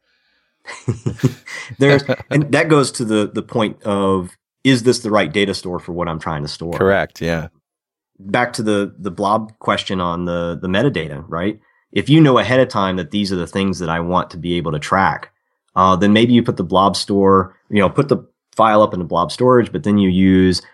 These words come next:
Speaker 1: either a relational database or a, a key value pair or something
Speaker 2: Mm-hmm.
Speaker 1: to store your metadata that you can search quickly.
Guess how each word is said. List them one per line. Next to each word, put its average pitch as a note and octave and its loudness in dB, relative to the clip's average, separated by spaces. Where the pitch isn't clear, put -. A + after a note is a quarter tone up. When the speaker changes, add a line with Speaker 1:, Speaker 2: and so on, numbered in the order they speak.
Speaker 1:
either F#2+ 4
a E2+ 4
relational F#2+ 0
database F2+ 0
or D#2+ 0
a, C#2+ -8
a - -8
key G2 -4
value F2 2
pair F2 2
or E2 0
something C3 -2
Speaker 2:
Mm-hmm. G2 -6
Speaker 1:
to G#2 -2
store A2+ 2
your F#2+ 4
metadata G2 0
that F#2+ -2
you F#2+ -2
can F2 -6
search - -4
quickly. - -6